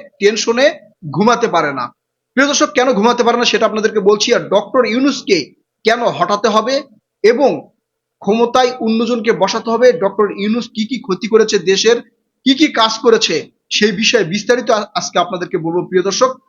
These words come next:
প্রথমে আমাদের জানতে হবে আসলে ডক্টর ইউনূস কি কি করেছে দেশে এবং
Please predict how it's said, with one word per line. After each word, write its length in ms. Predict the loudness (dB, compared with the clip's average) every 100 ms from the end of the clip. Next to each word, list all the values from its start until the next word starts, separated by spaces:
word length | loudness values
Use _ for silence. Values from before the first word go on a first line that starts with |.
| _ -4
প্রথমে 280 | -2 2 2
আমাদের 300 | 2 0 0
জানতে 320 | 0 0 0
হবে 160 | 2 2
আসলে 220 | 0 0
ডক্টর 340 | 0 0 0
ইউনূস 340 | 0 -2 -4 -8 _ _ _
কি 120 | 2 2
কি 160 | 2 0 0
করেছে 500 | 4 4 2 -2 -6 _ _ _ _ _ _ -8
দেশে 500 | 0 0 2 0 0 -4 _
এবং 500 | 0 2 2 0 -6